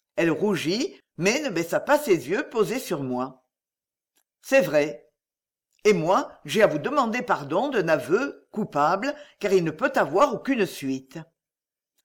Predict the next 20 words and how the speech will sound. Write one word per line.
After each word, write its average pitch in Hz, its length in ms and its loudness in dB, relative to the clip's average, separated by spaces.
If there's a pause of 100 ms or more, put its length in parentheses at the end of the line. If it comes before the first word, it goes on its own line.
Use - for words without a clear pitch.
(120)
Son 180 200 0
regard 254 320 2
irrité 196 720 2
indiquait 190 600 -2
quel 269 180 0
sentiment 185 640 -2
venait 175 260 0
de 135 100 -2
déchaîner 202 540 -2
mes 262 120 -4
paroles. 120 640 -4 (1200)
Je 190 160 0
veux, 233 500 2
entendez 180 440 2
bien, 147 320 -4 (160)
je 208 120 2
veux 185 100 4
connaître 285 540 2
la 269 100 4
raison. 143 560 2